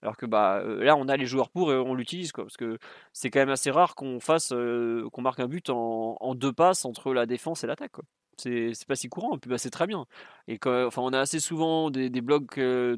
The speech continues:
très épais face à nous, il faut, euh, prendre son temps et tout. Là, t'as une ouverture, tu vas dedans, bah, tant mieux, quoi. C'est bien de, de, de pas perdre de temps, euh, et d'être capable de, de faire ça bien, quoi. Donc tant mieux.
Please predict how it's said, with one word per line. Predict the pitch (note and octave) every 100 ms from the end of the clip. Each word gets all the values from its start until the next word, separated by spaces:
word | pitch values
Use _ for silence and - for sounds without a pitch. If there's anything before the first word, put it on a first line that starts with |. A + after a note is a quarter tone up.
| -
très | - C#3+ C#3+
épais | C#3+ D3
face | C#3 C3+
à | C#3
nous, | D3 D#3 D3+
il | A#2+
faut, | C3 C3 A#2+
euh, | -
prendre | - C3
son | - C#3
temps | D#3
et | C#3
tout. | F3 G3 - - - - _
Là, | D3
t'as | C#3+ C3
une | B2+
ouverture, | B2+ B2 - F#3
tu | -
vas | B2 A#2
dedans, | C#3 F3
bah, | B2 F#2+ A2
tant |
mieux, | D#3+ A3
quoi. | - - _
C'est | -
bien | F3
de, | D3+ A#2+
de, | A#2 A#2+ A#2+
de | A#2 A#2+
pas | E3
perdre | D#3 C#3 A#2+
de | C3
temps, | D#3 F3 F3 C#3
euh, | A#2+ A2+
et | A2+
d'être | A#2+
capable | B2+ A#2+ D3+
de, | C3 A2+
de | G#2+ A2+
faire | A2+
ça | -
bien, | C3 A#2
quoi. | - D#3 _ _
Donc | B2 A#2+
tant | C3+
mieux. | A#2